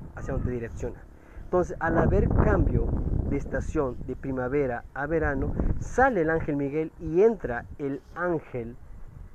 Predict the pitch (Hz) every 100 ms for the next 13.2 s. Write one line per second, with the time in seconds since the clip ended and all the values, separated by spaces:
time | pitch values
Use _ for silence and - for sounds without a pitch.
0 | - - - - 147 156 170 143 131 123
1 | - - - - - - 160 165 - -
2 | - 123 - - 147 135 156 208 143 135
3 | - 139 147 180 156 135 - - - -
4 | 143 - 170 147 117 143 135 135 127 127
5 | 147 - 151 147 180 143 131 135 131 147
6 | 147 - 143 147 147 - 127 - 123 120
7 | 120 139 117 135 120 117 110 - - -
8 | - - 160 - - - 123 117 110 110
9 | 135 185 135 139 117 117 - - - 120
10 | 117 139 156 117 110 - 123 117 107 139
11 | 131 127 113 - 110 107 101 - - -
12 | 131 135 151 151 139 - - - - -
13 | 139